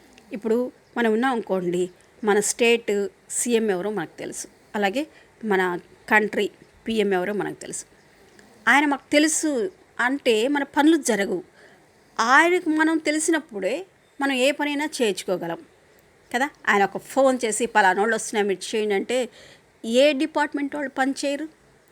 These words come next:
అలాగా మనందరికీ దేశంలో, దేశంలోనే కాదు, ప్రపంచంలో ఉన్న ప్రతి ఒక్కరికి యేసుక్రీస్తు దేవుడని అందరికీ తెలుసు. కానీ ఆయన బిడ్డలు మనం అయినప్పుడే దేవుడు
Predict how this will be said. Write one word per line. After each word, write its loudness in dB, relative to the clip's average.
అలాగా -2
మనందరికీ 2
దేశంలో, -2
దేశంలోనే -2
కాదు, 0
ప్రపంచంలో -6
ఉన్న -2
ప్రతి -4
ఒక్కరికి -2
యేసుక్రీస్తు -4
దేవుడని -2
అందరికీ -4
తెలుసు. -6
కానీ -2
ఆయన 2
బిడ్డలు 0
మనం -2
అయినప్పుడే -4
దేవుడు 0